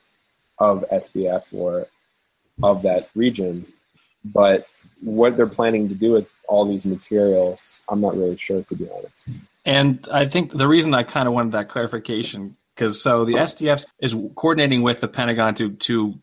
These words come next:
Speaker 2: take on what is President Trump's reportedly primary goal, which is to destroy isis. Now let's talk about this airstrike by Turkey, which is what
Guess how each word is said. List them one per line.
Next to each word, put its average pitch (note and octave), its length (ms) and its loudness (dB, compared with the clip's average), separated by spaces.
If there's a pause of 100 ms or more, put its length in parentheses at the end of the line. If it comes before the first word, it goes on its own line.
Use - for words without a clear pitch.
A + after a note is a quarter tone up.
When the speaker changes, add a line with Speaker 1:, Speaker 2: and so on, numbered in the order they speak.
(140)
Speaker 2:
take C3 260 -2
on A2+ 220 2
what G#2 140 2
is G2 220 -2
President A2+ 680 -2
Trump's - 640 -4 (200)
reportedly C3 520 0
primary B2+ 360 2
goal, G#2+ 280 2
which G#2 180 -2
is G2+ 240 -4
to G#2 200 -6
destroy A#2 520 -4
isis. G2+ 480 -6 (540)
Now C3 260 0
let's B2 180 -6
talk B2 260 -2
about G#2+ 520 0 (520)
this G#2+ 160 -4
airstrike B2 600 0
by G#2 140 0
Turkey, G#2 600 -4 (480)
which B2+ 220 -2
is A2+ 120 -2
what C3 380 -2